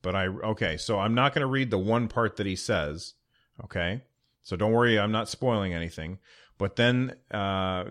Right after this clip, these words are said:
he said that there's a, there's something that is missing that they wished was there. Uh, and then they said, "I'm curious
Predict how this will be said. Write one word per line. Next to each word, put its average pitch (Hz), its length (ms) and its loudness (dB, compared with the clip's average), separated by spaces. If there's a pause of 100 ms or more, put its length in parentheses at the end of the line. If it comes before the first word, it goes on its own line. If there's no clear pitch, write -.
(200)
he 113 160 -2
said 107 320 0
that 101 140 -6
there's 98 220 0
a, 90 220 0 (140)
there's 101 180 0
something 117 400 0
that 104 160 -4
is 98 220 -4
missing 90 580 -6
that 82 200 -10
they 87 120 -2
wished 85 320 -6
was 76 160 -10
there. 69 320 -10 (420)
Uh, 98 240 -2
and 110 120 0
then 113 100 2
they 113 140 2
said, 107 440 2 (360)
"I'm 107 160 0
curious 95 840 -2